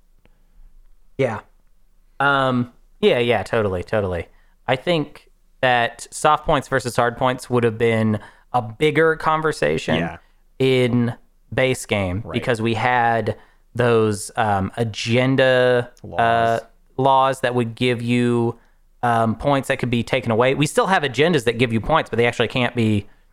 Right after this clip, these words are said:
Speaker 2: Yeah.
Speaker 1: repealed or anything. They're,
Speaker 2: Uh,
Speaker 1: they're just
Speaker 2: political
Speaker 1: directives, so they
Speaker 2: censure is the only
Speaker 1: happen.
Speaker 2: one, right? Political censure is in
Speaker 1: Oh,
Speaker 2: fact
Speaker 1: correct,
Speaker 2: a law.
Speaker 1: yes.
Speaker 2: So it's the only one. But, but mutiny and seed are directives that don't,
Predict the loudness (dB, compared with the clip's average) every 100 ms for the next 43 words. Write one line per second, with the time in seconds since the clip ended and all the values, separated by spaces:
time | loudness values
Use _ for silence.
0 | _ -6 -2 2 4 2 2 2 0 2
1 | 2 4 4 4 4 4 6 4 4 2
2 | 2 2 2 2 2 0 0 -2 -4 -6
3 | -4 -4 -4 -4 -4 -2 -4 -4 0 0
4 | 2 2 2 2 2 4 4 6 4 2
5 | -8 -14 -4 -4 -2 0 4 4 6 4
6 | 4 0 0 0 2 -2 0 -2 -2 -4
7 | -4 0 2 0 -2 2 0 2 -2 -2
8 | -6 -4 0 -2